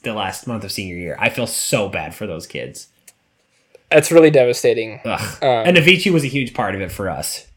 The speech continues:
Speaker 1: Dear Boy in particular. I,
Speaker 2: Yes.
Speaker 1: I literally don't listen to Dear Boy anymore 'cause it makes me so nostalgic and sad.
Speaker 2: That's the beauty of music, 'cause
Speaker 1: Yeah.
Speaker 2: it does make me sad, but it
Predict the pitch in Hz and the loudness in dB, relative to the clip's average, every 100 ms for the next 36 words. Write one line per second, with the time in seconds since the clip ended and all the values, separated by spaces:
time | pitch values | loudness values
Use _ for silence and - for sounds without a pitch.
0 | _ 165 160 135 117 101 92 - - 110 | _ 4 4 2 -2 -2 -6 -10 -14 -12
1 | 104 101 95 98 92 80 90 - 98 101 | -12 -12 -12 -10 -10 -10 -12 -6 0 0
2 | 101 107 _ _ _ _ 139 135 139 175 | -2 -12 _ _ _ _ -4 -2 2 6
3 | 190 170 185 190 185 175 143 139 127 135 | 6 6 6 6 6 2 0 0 -2 -2
4 | 123 120 120 104 95 98 95 92 90 90 | -6 -6 -6 -8 -10 -12 -10 -8 -6 -6
5 | 95 90 90 110 92 90 95 - 95 - | -8 -10 -8 -10 -10 -12 -14 -12 -12 -10
6 | 104 90 87 95 _ _ _ _ _ 110 | -6 -6 -8 -14 _ _ _ _ _ -12
7 | 107 90 82 82 82 90 90 90 82 85 | -8 -8 -8 -10 -14 -14 -14 -16 -16 -20
8 | - _ _ _ _ _ 196 233 349 262 | -20 _ _ _ _ _ 8 8 2 6
9 | 202 196 180 147 147 123 - 170 151 151 | 8 8 4 0 2 2 4 4 6 8
10 | 170 165 160 151 143 147 131 127 127 151 | 6 8 2 4 4 6 6 4 6 8
11 | 131 127 _ 151 - | 8 8 _ 4 4